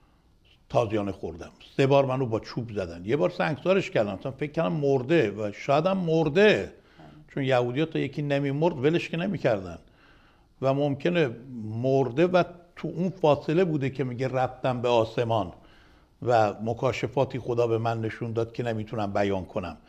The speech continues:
و دوباره خدا زنده‌اش کرده.» خیلی اینطور معتقدن. گویا این جفاها ناقصش کرده بود او را، یعنی یه جا او را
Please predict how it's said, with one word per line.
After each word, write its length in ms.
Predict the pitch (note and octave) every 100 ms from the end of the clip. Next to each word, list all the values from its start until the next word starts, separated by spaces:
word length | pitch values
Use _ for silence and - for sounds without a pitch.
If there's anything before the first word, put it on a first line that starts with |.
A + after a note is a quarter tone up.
| - - _
و 80 | C3+
دوباره 300 | C3 C3+ D3
خدا 260 | D3+ D3+ D#3
زنده‌اش 500 | A#2+ B2 C3 B2 -
کرده.» 280 | G#2+ F#2 G#2
خیلی 280 | C#3 C#3
اینطور 260 | C3+ A2 D3
معتقدن. 560 | A2+ G#2 A2+ F2+ A2 - - _ - - - _ -
گویا 340 | C#3+ D#3 G3+
این 220 | A3+ G3+
جفاها 840 | B2+ D3 C#3+ D#3+ D3+ F3+ G#3 G3+ - C3+ C3+
ناقصش 640 | D3+ D3+ G#3 G#3 D3+ -
کرده 340 | - A#2 G2+ G#2
بود 240 | G2 F#2
او 60 | F#2
را، 160 | E2+
یعنی 240 | E2+ A#2 A#2+
یه 240 | B2 D#3
جا 260 | B2+ F3 E3
او 200 | D3+ D3
را 320 | D#3 C#3+